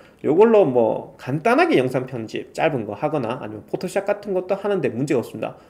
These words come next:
당연히 주식용으로 써도 되고요. 다만 포토샵이나 영상 편집을 하시겠다고 하면은 메모리는 팔 기가 두 개 대신 십육 기가 두 개로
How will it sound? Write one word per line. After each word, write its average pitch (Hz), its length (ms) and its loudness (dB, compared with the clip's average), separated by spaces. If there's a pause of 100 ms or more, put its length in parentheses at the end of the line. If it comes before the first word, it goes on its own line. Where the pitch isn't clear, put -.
당연히 214 240 0
주식용으로 202 480 -2
써도 135 200 -2
되고요. 117 360 -6 (380)
다만 123 260 2
포토샵이나 233 680 2
영상 156 220 0
편집을 180 340 -6
하시겠다고 170 1000 -4
하면은 131 400 -2
메모리는 123 440 -2
팔 190 160 -4
기가 170 160 0
두 143 80 -6
개 135 80 0
대신 120 320 -4
십육 170 320 -6
기가 160 220 -2
두 117 100 -12
개로 120 260 -2